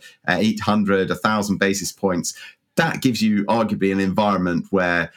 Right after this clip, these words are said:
um, if you can pick the right manager and pick the right space, you'll, you'll have market performance, but also,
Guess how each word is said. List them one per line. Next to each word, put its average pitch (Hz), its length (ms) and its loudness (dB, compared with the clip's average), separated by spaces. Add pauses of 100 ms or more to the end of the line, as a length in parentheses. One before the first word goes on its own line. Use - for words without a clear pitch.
(260)
um, 98 460 0
if - 160 0
you 110 80 2
can - 160 -2
pick - 180 -2
the 104 120 0
right 98 200 0
manager 98 400 0
and 95 140 -2
pick - 140 -2
the 92 80 -2
right 82 200 0
space, 92 460 -2
you'll, 95 220 0
you'll 90 160 0
have 95 240 0
market 135 360 -2
performance, 87 540 -4
but 92 160 -2
also, 85 460 -2